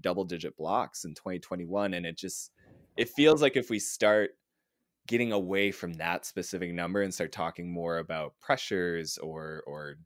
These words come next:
you know, causing certain kinds of throwaways or limiting certain yardage, like,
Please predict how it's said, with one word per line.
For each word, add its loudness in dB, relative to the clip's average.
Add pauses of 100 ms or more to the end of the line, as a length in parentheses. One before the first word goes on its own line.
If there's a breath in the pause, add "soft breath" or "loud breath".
(160)
you -8
know, -10 (640)
causing 4
certain -2
kinds -2
of -2
throwaways 4
or -2
limiting 0
certain -4
yardage, -2
like, -8